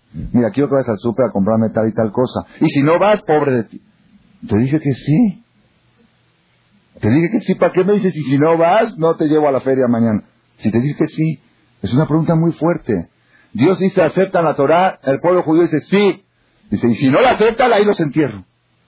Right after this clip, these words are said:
Te dijimos que sí antes que nos amenaces. ¿Para qué nos tienes que amenazar?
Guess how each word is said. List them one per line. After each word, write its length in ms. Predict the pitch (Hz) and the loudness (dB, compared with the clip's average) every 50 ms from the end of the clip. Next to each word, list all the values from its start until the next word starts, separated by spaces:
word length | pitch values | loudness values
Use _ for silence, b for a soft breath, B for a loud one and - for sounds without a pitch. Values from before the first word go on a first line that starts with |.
| _ _ _ | _ _ _
Te 120 | - 113 | -4 -2
dijimos 360 | 107 107 101 151 156 175 170 - | -2 0 0 0 0 0 0 0
que 120 | 160 151 | -2 -4
sí 200 | - - 147 160 | -2 0 0 0
antes 300 | 156 165 170 - 160 147 | 2 0 0 -4 -8 -6
que 80 | - 151 | -4 -2
nos 140 | 143 135 131 | -2 0 0
amenaces. 600 | 131 131 127 131 139 139 - - 98 95 - _ _ _ _ _ _ _ _ _ - | 0 0 0 0 0 -2 -4 -6 -8 -10 -10 _ _ _ _ _ _ _ _ _ -6
¿Para 140 | 104 104 - | -6 -2 -2
qué 40 | 131 | -2
nos 120 | 147 - | -2 -2
tienes 200 | - 143 143 - | -2 -2 -2 -2
que 80 | - 127 | -2 0
amenazar? 520 | 120 117 107 98 90 - - 73 - | 0 0 0 0 -2 -6 -10 -14 -14